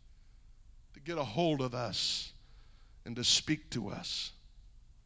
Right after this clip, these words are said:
But it's all through him being able to touch our heart and our heart being sensitive enough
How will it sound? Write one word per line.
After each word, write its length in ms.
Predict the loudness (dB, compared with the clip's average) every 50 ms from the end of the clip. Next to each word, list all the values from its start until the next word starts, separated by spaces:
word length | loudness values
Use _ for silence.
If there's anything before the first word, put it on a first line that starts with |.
| -20 -20 -20 -20 -20 -20 -20 -20 -20 -20 -20 -20 -20 -20 -20 -20 -20 -20 -20 -20 -20 -20 -20 -20 -20 -20 -20 -20 -20 -20 -20 -20 -20 -20 -20 -16 -12
But 120 | -10 -6
it's 160 | -4 -2 2
all 480 | 6 8 10 12 12 12 12 10 8 6
through 680 | 2 -2 0 4 6 6 6 6 4 2 -2 -4 -6 -10 -14 -18 -20 -20 -20 -20 -20 -20 -20 -20 -20 -20 -10 -4
him 240 | -2 0 0 0
being 360 | 2 4 4 4 4 4 2 2
able 380 | 2 4 4 6 4 4 2 0
to 200 | 0 2 2 2 2 0 2
touch 380 | 6 8 8 8 8 6 0 0 2
our 200 | 2 2 2 2
heart 540 | 0 0 -2 -2 -2 -2 -6 -10 -12 -14 -14 -14 -16 -20 -20 -20 -20 -20 -20 -20 -20 -20 -20 -20 -20 -20 -20 -20 -20 -20 -16 -4 0
and 120 | 4 6
our 140 | 8 8 8
heart 520 | 6 6 8 10 12 12 10 8 4 2
being 260 | 2 2 4 4 2 2
sensitive 760 | 4 4 6 6 8 6 6 6 4 2 4 4 4 4
enough 580 | 4 2 0 0 -2 -4 -4 -4 -6 -10 -14 -16